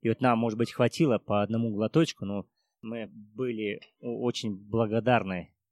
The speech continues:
этому человеку, который смог хотя бы чуть-чуть поделиться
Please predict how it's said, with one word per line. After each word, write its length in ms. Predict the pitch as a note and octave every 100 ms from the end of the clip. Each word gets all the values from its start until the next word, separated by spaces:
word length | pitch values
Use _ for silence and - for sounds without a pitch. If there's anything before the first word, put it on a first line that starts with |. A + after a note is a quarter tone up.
| _
этому 440 | - G#2 G#2 G#2 G2+
человеку, 380 | - A#2 G#2+ F2+
который 300 | - F#2+ F#2
смог 280 | - F#2+ - _ _ _ _ _
хотя 400 | - - A2 C3
бы 220 | A2 G#2 - _ -
чуть-чуть 360 | A#2 - D3
поделиться 600 | - G#2 A2 A2 - G2